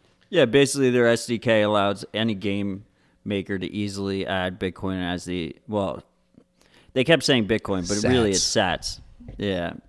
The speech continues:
Speaker 1: uh, to add Sats as their in-game currency. Um,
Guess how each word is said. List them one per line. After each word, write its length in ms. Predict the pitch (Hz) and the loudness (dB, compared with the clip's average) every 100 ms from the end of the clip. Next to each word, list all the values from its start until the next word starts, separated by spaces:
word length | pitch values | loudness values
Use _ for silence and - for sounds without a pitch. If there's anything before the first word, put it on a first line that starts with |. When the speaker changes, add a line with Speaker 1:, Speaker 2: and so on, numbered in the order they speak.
| - | -14
Speaker 1:
uh, 80 | 104 | -6
to 140 | 101 107 | 0 2
add 160 | 113 | 2
Sats 420 | 98 123 107 104 | 2 0 2 0
as 140 | 107 95 | -2 -2
their 120 | 95 | -2
in-game 340 | 95 95 92 92 | -2 -2 -4 -4
currency. 560 | 95 90 - 90 82 _ _ - _ - | -4 -4 -6 -6 -6 _ _ -20 _ -4
Um, 440 | 98 95 90 - | -2 -2 -4 -8